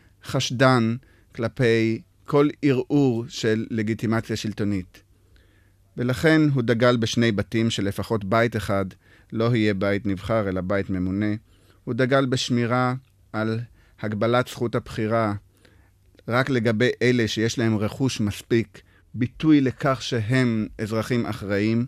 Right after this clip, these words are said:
אה, וחשש באמת מההמון חסר כל והנבער. מצד שני, האגף הדמוקרטי רדיקלי, שבאמת ראה במהפכה האמריקאית תחילתו של תהליך שבסופו של דבר יוביל לדמוקרטיה אמיתית, אוניברסלית, שבה כל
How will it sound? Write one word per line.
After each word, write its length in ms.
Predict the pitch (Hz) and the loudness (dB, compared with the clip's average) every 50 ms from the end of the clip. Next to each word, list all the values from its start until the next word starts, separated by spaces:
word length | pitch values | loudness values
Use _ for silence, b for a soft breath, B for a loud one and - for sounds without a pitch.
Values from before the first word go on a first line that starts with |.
| - _ _ b b b b b b b b b b b b b b b _ - | -4 _ _ b b b b b b b b b b b b b b b _ -4
אה, 160 | 127 120 123 123 | -2 -2 0 0
וחשש 480 | 127 135 - 156 - - 170 175 - - | -2 -2 -2 -2 0 0 0 0 0 0
באמת 260 | 156 139 135 131 120 135 | 2 2 2 2 4 2
מההמון 680 | 131 127 123 120 120 123 127 135 131 131 131 127 127 127 | 2 4 4 4 4 4 4 4 4 2 2 0 0 -4
חסר 440 | - - - 110 - - 117 117 113 - | -6 -8 -8 -6 -2 -2 -2 -2 -2 -2
כל 260 | - 117 113 113 113 101 | 0 2 2 2 2 2
והנבער. 600 | 104 101 101 101 101 87 - - 90 87 82 80 - | 0 0 2 0 0 -2 -4 -6 -6 -6 -6 -8 -6
מצד 320 | - 135 - - 185 180 | -8 -6 -2 -2 -2 -2
שני, 440 | - 170 143 127 123 131 156 180 - - _ _ b b b b b - | 0 0 2 2 2 2 0 -4 -6 -12 _ _ b b b b b -6
האגף 340 | 135 113 110 127 131 131 143 | -4 -2 0 0 0 0 0
הדמוקרטי 560 | 123 123 120 117 107 - 120 120 117 131 117 | 0 2 2 2 2 2 0 0 2 2 0
רדיקלי, 560 | 107 110 101 104 95 - 98 87 92 107 135 139 b b b b b b b b b | 0 0 -2 -2 -4 -4 -4 -4 -4 -6 -8 -10 b b b b b b b b b
שבאמת 440 | - - 175 165 170 175 190 190 175 | -10 -6 -4 -2 0 0 0 0 0
ראה 220 | 151 135 131 139 | 2 4 4 4
במהפכה 580 | 139 135 135 127 123 123 120 117 - 113 - 127 | 4 2 2 2 2 2 0 0 -4 -4 -2 0
האמריקאית 440 | 131 131 123 117 - 120 120 123 - | 0 0 0 0 0 0 0 0 -2
תחילתו 640 | - - - - 139 131 123 120 - 143 147 147 147 | -6 -10 -4 -2 0 0 0 0 0 0 0 0 0
של 340 | - - - 123 123 123 120 | -2 -4 -2 0 0 0 -2
תהליך 520 | - 127 113 110 104 101 113 117 117 - | -2 -2 -2 0 0 0 -2 -2 -4 -6
שבסופו 540 | - 110 98 107 104 - 107 - - 110 117 | -6 -6 -6 -6 -6 -6 -8 -6 -4 -6 -4
של 160 | - 131 107 | -4 -4 -4
דבר 400 | 104 95 95 95 95 95 95 98 110 b b b b b b b b b b | -4 -2 -2 -2 -2 -2 -2 -4 -6 b b b b b b b b b b
יוביל 400 | 110 107 101 104 127 135 131 127 | -4 -4 0 2 2 4 4 4
לדמוקרטיה 800 | 120 110 107 110 107 101 95 - 120 117 123 123 - 127 113 104 | 2 0 0 0 0 -2 -2 -4 -2 -2 -2 0 0 -2 -2 0
אמיתית, 600 | 101 98 95 90 - 135 131 127 127 113 - 107 | -2 -2 -4 -4 -2 0 0 0 0 -2 -4 -6
אוניברסלית, 840 | 98 101 101 92 101 101 98 - - 127 127 123 117 117 117 107 | -4 -4 -4 -4 -4 -6 -4 0 2 2 2 2 2 -2 -2 -4
שבה 260 | - 101 90 98 101 | -6 -8 -6 -6 -6
כל 240 | - - 127 123 123 | -6 -2 -4 -2 -2